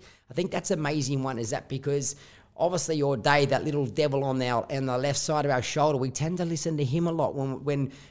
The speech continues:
you know, the old cartoon <laughs> where you had the, you had the, the, the angel, the angel on one side and you had the devil on the other side. And for some reason,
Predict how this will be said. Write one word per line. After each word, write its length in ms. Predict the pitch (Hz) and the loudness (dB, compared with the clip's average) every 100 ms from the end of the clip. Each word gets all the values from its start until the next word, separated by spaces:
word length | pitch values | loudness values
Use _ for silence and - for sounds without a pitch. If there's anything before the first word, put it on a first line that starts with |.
| - | -8
you 100 | 139 | -4
know, 60 | |
the 100 | 160 | 0
old 160 | 156 143 | 0 0
cartoon 520 | 143 143 139 156 143 | 2 2 2 0 0
<laughs> 0 | |
where 260 | - 147 143 | 2 4 4
you 160 | 131 | 4
had 400 | 131 - 127 123 | 2 2 0 0
the, 220 | 117 113 - - - - | 2 2 0 -12 -20 -6
you 100 | 117 | 0
had 140 | 127 | 2
the, 80 | 117 139 | 0 -2
the, 200 | 123 123 - | -4 -6 -8
the 260 | 120 127 | -10 2
angel, 380 | 131 160 143 131 | 4 4 0 -2
the 100 | 120 | 2
angel 300 | 139 170 143 | 4 4 4
on 100 | 127 | 4
one 160 | 131 139 | 2 2
side 300 | 139 127 113 | 2 2 2
and 100 | 113 | 0
you 80 | 110 | 0
had 220 | 123 107 | 0 0
the 80 | 107 | -4
devil 320 | 147 156 151 | 0 2 2
on 80 | 131 | 0
the 100 | 139 | 0
other 140 | 151 | -2
side. 260 | - 135 117 | -2 -2 -2
And 60 | |
for 80 | 104 | -4
some 260 | - 170 143 | -2 0 0
reason, 420 | 165 180 131 | 0 0 -2